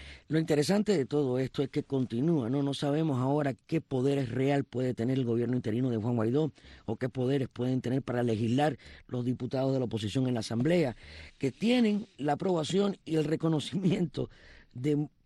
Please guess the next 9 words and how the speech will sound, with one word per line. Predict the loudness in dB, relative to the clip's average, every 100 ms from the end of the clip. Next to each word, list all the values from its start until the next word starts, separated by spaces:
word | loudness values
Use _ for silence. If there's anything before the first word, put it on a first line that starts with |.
| _
gobiernos | -2 0 2 4 4 2 2
de | 2
más | 2 0
de | 0
cincuenta | -2 0 0 -2
países | -2 0 2
en | 2
el | 0
mundo. | -2 -4